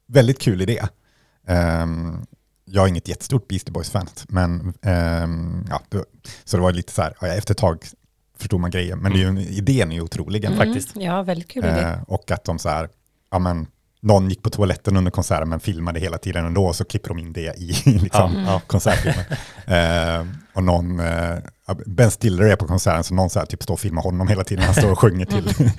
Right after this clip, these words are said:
Speaker 1: <laughs> Så klipper de in det ibland. Och, ja, nej, men väldigt rolig idé.
Speaker 2: Mm.
Speaker 1: Eh, just, just för att det är ju ofta såna klipp man får se också från, eh, spelningar, liksom. Eller folk som har filmat själv, och de gör en hel grej av det.
Speaker 3: Mm.
Speaker 2: Ja, och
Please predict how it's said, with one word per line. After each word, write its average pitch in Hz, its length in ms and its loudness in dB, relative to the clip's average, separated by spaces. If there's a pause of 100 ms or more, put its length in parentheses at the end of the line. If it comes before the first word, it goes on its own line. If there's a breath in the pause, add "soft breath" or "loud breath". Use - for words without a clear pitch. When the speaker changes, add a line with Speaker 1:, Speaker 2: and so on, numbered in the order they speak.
Speaker 1:
<laughs> - 180 -12
Så 101 100 4
klipper - 220 0
de 87 80 -2
in 82 80 -4
det 85 120 -2
ibland. 80 320 -4
Och, 80 180 -8
ja, 90 260 4
nej, 107 200 4
men 120 460 6
väldigt 113 260 4
rolig 92 200 4
idé. 95 200 2 (180)
Speaker 2:
Mm. 87 640 -4
Speaker 1:
Eh, 85 100 -2
just, - 440 -4
just 87 280 -4
för 95 80 2
att - 200 -6 (480)
det 104 160 -4
är 101 40 4
ju 98 80 4
ofta 98 320 0
såna 82 360 -2
klipp - 280 -14
man 85 120 -4
får 90 100 -8
se 107 200 0
också 90 200 -2
från, 85 420 -6
eh, 87 380 -8 (1040)
spelningar, 80 440 -4
liksom. 87 280 -8 (340 soft breath)
Eller 85 100 -6
folk 82 240 -6
som 80 120 -4
har 80 260 -4 (240)
filmat 98 260 -2
själv, - 160 -8 (120)
och 90 140 -2
de 82 180 -2
gör 82 140 -4
en 80 80 -4
hel 80 180 -6
grej 87 260 -6
av 73 60 -8
det. - 120 -10 (120)
Speaker 3:
Mm. - 100 -2
Speaker 2:
Ja, 131 80 4
och 127 200 0